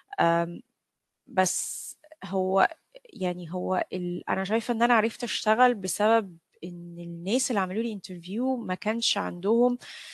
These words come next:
التفكير الفظيع إن أنا لازم يبقى عندي local experience. Otherwise أنا ما كنتش هتقبل الحقيقة يعني. يعني هما ما كانش فارق معاهم موضوع ال local experience. بح-، في حين في شغلانات تانية يقولك لأ لازم local experience. آم، هو يعني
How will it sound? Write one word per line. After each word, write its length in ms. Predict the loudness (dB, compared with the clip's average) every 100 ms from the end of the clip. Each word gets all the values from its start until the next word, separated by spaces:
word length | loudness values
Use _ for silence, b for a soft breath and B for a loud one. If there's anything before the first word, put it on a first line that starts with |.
| B -16
التفكير 480 | -8 -8 -4 0 0
الفظيع 420 | 2 2 6 6
إن 100 | 4
أنا 120 | 0
لازم 200 | -2 -2
يبقى 140 | -6
عندي 200 | -8 -8
local 220 | -10 -10 -14
experience. 720 | -18 -20 -18 -18 -20 -20 -20 _ _ _ _ _ 4
Otherwise 400 | 6 6 4 2
أنا 80 | -4
ما 60 |
كنتش 220 | -12 -14 -16
هتقبل 320 | -18 -18 -20 _
الحقيقة 300 | _ -8 -8
يعني. 200 | -10 -14 -14 -4
يعني 320 | -2 -2 -4
هما 200 | -4 -2
ما 100 | -2
كانش 220 | -2 -2
فارق 220 | 2 2
معاهم 220 | 2 -2
موضوع 260 | -4 -6 -6
ال 140 | -6
local 120 | -10 -14
experience. 540 | -18 -20 -20 -20 _ _ _
بح-، 220 | -4 -4
في 120 | -10 -4
حين 180 | -4
في 180 | -4 -6
شغلانات 420 | -6 -2 0 2
تانية 240 | 0 2 2
يقولك 280 | 2 0 -2
لأ 100 | -2
لازم 340 | -2 -2 -4
local 140 | -6 -8
experience. 500 | -14 -16 -20 _ -20 B B B B B 4
آم، 840 | 6 6 4 2 0 -8 -10 -14 -18 _ _ -2
هو 300 | 4 6 6 4
يعني 560 | -10 -6 -6 -6 -10